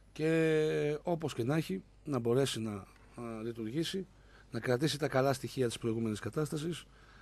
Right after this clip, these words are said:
να συμβάλλει προσθέτοντα θετικά στοιχεία με τη δική του, α, κατάσταση, και όταν σε κάποια φάση, αν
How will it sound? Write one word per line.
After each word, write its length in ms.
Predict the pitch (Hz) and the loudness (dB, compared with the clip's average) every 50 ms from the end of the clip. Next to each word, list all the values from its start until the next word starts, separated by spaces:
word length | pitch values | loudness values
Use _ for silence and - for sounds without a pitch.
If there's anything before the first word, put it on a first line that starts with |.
| - - - | -20 -20 -10
να 220 | - 117 120 120 123 - | -6 -4 -2 -2 -2 -4
συμβάλλει 720 | 117 - - 131 120 117 135 143 143 139 131 123 113 98 - - - - - | -6 -4 -2 0 2 6 8 8 8 8 6 4 2 0 -4 -12 -20 -14 -6
προσθέτοντα 520 | - 127 113 - - 143 135 131 131 123 | -4 -4 -2 0 0 0 2 2 0 0
θετικά 300 | 107 123 120 120 - 127 | 0 -2 -4 -2 -2 -2
στοιχεία 480 | 123 - 113 - - 120 113 107 107 - - - - - - - - | -2 -2 -4 -4 -2 -2 -2 -2 -4 -10 -16 -20 -20 -20 -16 -8 -6
με 80 | 127 | -4
τη 100 | 117 127 | -2 -2
δική 240 | 120 120 113 - 131 | -2 -2 -2 -4 -4
του, 240 | 120 120 107 95 - - - 107 | -4 -4 -4 -6 -8 -8 -8 -6
α, 160 | 107 107 110 | -4 -4 -4
κατάσταση, 540 | - 123 120 180 180 - 170 151 180 196 - - - - - - - - - | -4 0 2 2 2 2 2 0 0 -2 -2 -6 -14 -20 -20 -20 -20 -20 -4
και 120 | - 160 | 2 6
όταν 240 | 156 147 127 131 113 | 6 6 6 4 0
σε 120 | 101 120 110 | -2 -2 -4
κάποια 220 | 120 117 113 110 | -4 -4 -4 -6
φάση, 280 | - 123 123 113 - 110 | -4 -4 -4 -2 -2 0
αν 360 | 117 127 127 117 107 101 | 2 4 4 4 2 -2